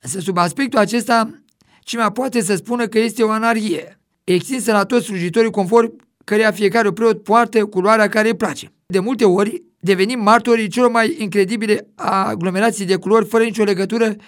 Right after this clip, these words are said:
și fără armonie. O culoare au veșmintele mesei, alta ale proscomidiarului, alta acoperământul Sfântul Dariu, ale arhiereului, ale oricărui dintre preoți și diaconi,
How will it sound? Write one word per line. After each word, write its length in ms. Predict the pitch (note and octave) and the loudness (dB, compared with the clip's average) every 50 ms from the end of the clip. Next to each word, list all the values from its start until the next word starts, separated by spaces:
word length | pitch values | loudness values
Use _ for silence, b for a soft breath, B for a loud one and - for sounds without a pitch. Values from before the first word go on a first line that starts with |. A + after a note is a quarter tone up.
| B | B
și 100 | - - | -18 -10
fără 180 | - A3 A3 A3+ | -4 -2 0 0
armonie. 480 | A3 G#3+ A3+ B3 A#3+ G#3+ E3+ C3 - - _ _ b b b b b b b b b b b b b b b b b _ _ | 2 0 0 -2 -2 -4 -6 -6 -10 -16 _ _ b b b b b b b b b b b b b b b b b _ _
O 280 | F#3+ G#3+ A3+ A3 G#3 G3+ | 2 4 4 6 4 4
culoare 380 | G#3 G#3 G#3 A#3 A#3+ A#3+ A3+ | 2 2 4 4 4 6 4
au 80 | A3 G#3 | 4 4
veșmintele 540 | F3+ G#3 G3+ F#3+ G#3+ A3+ F3+ F#3 F#3 F3 E3 | 4 4 2 2 0 -4 -4 -4 -2 -2 -2
mesei, 520 | E3+ G3 A3+ A#3 A#3 F3 - G#3+ G#3 F#3+ - | -2 0 0 0 0 0 0 -2 -2 0 2
alta 300 | - G#3+ A3+ G#3 G#3+ G3 | 2 2 4 4 2 0
ale 140 | F#3+ F#3 E3+ | 0 0 -2
proscomidiarului, 1120 | - F3 E3+ E3 - - E3 F3+ F3+ E3 F3+ G#3+ A3+ A#3 A#3 G#3+ G#3+ G3+ G3+ F#3+ F#3 - _ _ | -4 -6 -6 -6 -6 -8 -10 -10 -10 -6 -2 0 2 2 2 0 -2 -2 -4 -6 -6 -10 _ _
alta 280 | - G#3+ A3 G#3+ G#3+ | 2 2 2 4 2
acoperământul 640 | F#3+ F#3+ G3 G3+ F#3+ G3+ G3 G3 G3+ G3 G3 F#3+ F3+ | 0 0 0 -2 0 0 0 0 -2 -2 -2 -2 -2
Sfântul 340 | D3 G3+ G#3+ G3 F3 D#3 | -2 -6 -8 -8 -6 -6
Dariu, 340 | D3+ D3 G#3 A3 A3 F#3 G3 | -2 2 2 2 4 2 2
ale 120 | F#3 F#3 F3+ | 0 0 0
arhiereului, 760 | F3 E3 D#3+ E3+ F3 E3 F#3+ A3 A3+ A3 G3+ G3 F#3 F#3+ b b b b b b b _ | 0 0 0 -2 -2 0 2 2 2 2 0 -2 -6 -8 b b b b b b b _
ale 400 | - A3 A3+ A3+ G#3+ G#3 - - _ - | 2 4 6 6 4 2 0 -6 _ 0
oricărui 720 | F#3 G#3+ G3+ G#3 G#3 G3+ F#3 F#3 F#3+ G#3 A#3+ - - - _ _ | 2 2 2 2 0 -2 -2 -4 -6 -8 -10 -12 -14 -18 _ _
dintre 300 | _ F3+ G3 E3+ F3+ D#3+ | _ -8 -8 -6 -6 -8
preoți 380 | E3 E3 - G3 G#3+ G#3 G3 D#3 | -8 -4 0 2 2 4 2 2
și 80 | D3 D3 | 0 -2
diaconi, 500 | C#3 F3 F#3 F#3 F#3 G#3+ A3+ G#3+ G3+ | 0 2 2 2 0 -2 -6 -8 -10